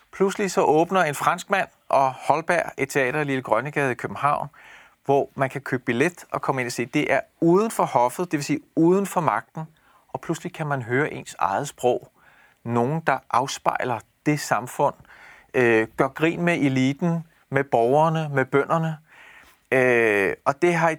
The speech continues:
den grad været skabende for hele vores nationale identitet, for vores kultur, for vores sprog, at teatret gav os sproget og gø-, var med til at gøre det lovligt. Der gik lige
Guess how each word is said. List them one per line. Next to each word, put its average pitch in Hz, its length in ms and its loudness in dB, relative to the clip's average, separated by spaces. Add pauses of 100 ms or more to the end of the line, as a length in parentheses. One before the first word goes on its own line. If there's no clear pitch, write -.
(100)
den - 220 -4
grad - 320 -2
været 135 300 0
skabende 170 520 -2
for 151 140 -4
hele 156 240 -2
vores 123 600 -2
nationale 95 560 -4
identitet, 98 880 -4
for 139 100 -2
vores 101 220 -2
kultur, - 640 -6
for - 180 -2
vores 110 300 0
sprog, - 540 -2 (480)
at 131 140 -2
teatret - 840 -2 (600)
gav 92 120 -2 (100)
os - 100 -10
sproget 139 440 -4 (400)
og 139 120 -4
gø-, 143 120 -6
var 135 140 2
med 139 260 2
til 165 220 -6
at 127 80 -6
gøre 120 180 2
det 113 140 0
lovligt. 107 300 2
Der 139 80 0
gik 156 240 -2
lige 147 300 0